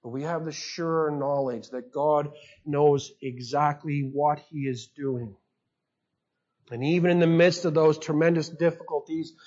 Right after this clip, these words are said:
that we all face, the opposition that we face, He will give us a peace. Take your Bibles, one final verse, and then we'll,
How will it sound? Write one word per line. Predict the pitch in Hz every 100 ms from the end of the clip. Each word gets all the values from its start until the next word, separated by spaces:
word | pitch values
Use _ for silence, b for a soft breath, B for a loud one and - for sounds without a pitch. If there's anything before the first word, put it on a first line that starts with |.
| b
that | 165 160
we | 147
all | 147 143 139 156
face, | 147 147 143
the | 135
opposition | 165 175 170 151 180 170 180
that | 170
we | 160
face, | 156 175 156 143 - b b b
He | 202 202
will | 175 160
give | 131 180 180 156
us | 147 - - _ _ _ -
a | - -
peace. | 156 147 - - -
Take | 165 -
your | 156
Bibles, | 151 151 135 131
one | 139 151 156 151
final | 151 151 139
verse, | 139 139 -
and | 135
then | 135
we'll, | 131